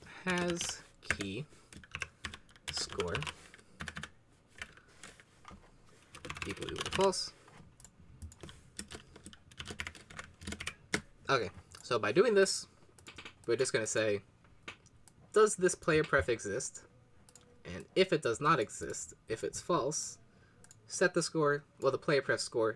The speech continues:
equal to ten. Otherwise, it doesn't matter. Just leave it as is.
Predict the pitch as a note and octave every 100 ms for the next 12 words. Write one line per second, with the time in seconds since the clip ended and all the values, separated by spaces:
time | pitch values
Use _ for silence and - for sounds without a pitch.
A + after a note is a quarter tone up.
0 | C3 - C#3 C3+ G#2+ - - G2+ - -
1 | - - - - - - - - G#3+ G3
2 | F#3 F3+ F#3 - - - C3+ C#3 C#3+ C#3
3 | A2+ A2 G#2+ A2+ - - - - - -
4 | C#3 C3+ B2+ G2+ F#2 - - -